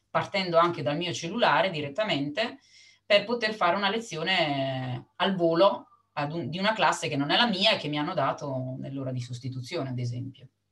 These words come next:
Ma la cosa che mi piace di più e sulla quale ormai mi sono abituata a lavorare è il fatto che io voglio, io,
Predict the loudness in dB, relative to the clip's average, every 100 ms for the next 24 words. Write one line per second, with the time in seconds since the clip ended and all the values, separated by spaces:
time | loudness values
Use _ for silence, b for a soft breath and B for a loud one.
0 | _ _ _ _ _ _ _ -20 B B
1 | B B 0 2 4 4 4 2 2 2
2 | 2 -4 0 2 4 2 -4 -6 -6 -6
3 | -4 -6 -2 -4 4 4 4 2 0 0
4 | -2 -4 -4 -4 -4 -2 -2 2 4 4
5 | 2 0 0 0 2 2 2 -6 -6 -2
6 | -2 6 8 8 4 0 -4 -6 -6 -6